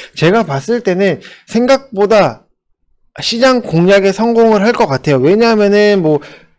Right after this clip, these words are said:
이 카카오 페이지를 보시는 분들은 굉장히 재밌게 잘 보시더라고요. 저는 뭐 잘 안 보긴 하지만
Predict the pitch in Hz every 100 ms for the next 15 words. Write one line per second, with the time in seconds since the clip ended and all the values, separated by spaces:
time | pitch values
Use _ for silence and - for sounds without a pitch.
0 | _ _ _ _ _ 151 147 226 226 277
1 | 277 - 247 220 220 208 214 202 - 151
2 | 160 214 233 233 214 202 190 190 180 143
3 | 143 147 135 185 185 143 160 165 151 147
4 | 143 135 147 185 170 135 110 117 139 165
5 | 180 156 139 - - 143 123 143 180 196
6 | 190 196 196 208 214